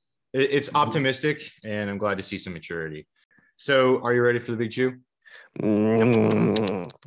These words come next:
Speaker 1: Right. So Zuckerberg is putting almost all of his money in research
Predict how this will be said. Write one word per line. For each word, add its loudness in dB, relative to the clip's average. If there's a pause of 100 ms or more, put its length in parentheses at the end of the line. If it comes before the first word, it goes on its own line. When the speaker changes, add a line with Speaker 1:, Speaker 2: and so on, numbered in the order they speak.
(240)
Speaker 1:
Right. -2
So -2 (320)
Zuckerberg 0
is -2
putting -8
almost -8 (180)
all -2
of -8
his -8
money -6
in -8
research -6